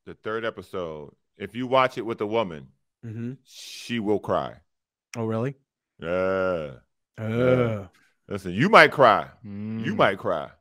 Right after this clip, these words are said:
Speaker 2: Mm-hmm. All right.
Speaker 1: Oh, Scott's probably, Scott, you will cry on the third episode.
Speaker 2: Well, you know, I'm an emotional guy.
Speaker 1: Yeah, you got a lot of emotion wrapped up in
Speaker 2: I
Speaker 1: you.
Speaker 2: mean, I started
Speaker 1: Yeah.
Speaker 2: crying.
Speaker 3: Somebody sent me, um, a message on Twitter, and I forgot to even watch it.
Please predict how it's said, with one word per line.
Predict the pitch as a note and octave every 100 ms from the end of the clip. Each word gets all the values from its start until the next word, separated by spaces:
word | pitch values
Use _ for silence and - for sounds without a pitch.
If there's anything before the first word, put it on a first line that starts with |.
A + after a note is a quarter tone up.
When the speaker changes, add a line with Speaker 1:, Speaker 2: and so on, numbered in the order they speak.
| -
Speaker 2:
Mm-hmm. | G#2+ G#2+ A#2 C#3 _ _ _ _ _ _ _ - C3
All |
right. | E3 D3
Speaker 1:
Oh, | B2+ B2+ _ _
Scott's | _ - C4+ -
probably, | C3+ C3 F#3+
Scott, | B3+ G#3
you | G3+ A#3+
will | D#3+
cry | A2+ A#2 F2+
on | E2+
the |
third | D#2+ E2+ D#2
episode. | - - C#2+ B1+ _ _ _ _
Speaker 2:
Well, | G3 A3+
you | A3+
know, | C#3+ C3+
I'm |
an | E3
emotional | C#3+ C#3+ C3+ C3+
guy. | B2+ C#3 F#2 _ _
Speaker 1:
Yeah, | - G#2
you | A#2+
got | A3+
a | B2
lot | A2
of | G2
emotion | F#2+ F#2 -
wrapped | D#2+ D2 -
up | D2+
in | -
Speaker 2:
I |
Speaker 1:
you. | C3+
Speaker 2:
mean, | D#3
I |
started | F3+ F3 D#3
Speaker 1:
Yeah. |
Speaker 2:
crying. | F3+ D3+ D#3+ D#3 _ _ _ -
Speaker 3:
Somebody | F#3+ A3
sent | D#3 E3 D3+
me, | D3+ C#3
um, | B2 A2+ G#2 G2 - _ _ -
a | G#2+ G#2 G2 F#2+
message | C3 C3 A#2+ G2+ - - _ _ -
on | A2 G#2 F2+ _ _ _ _
Twitter, | - - A2
and |
I | G2+
forgot | G#2 G#2+ - -
to | A2
even | G2+ F#2 - -
watch | A2 A2+
it. | C#2+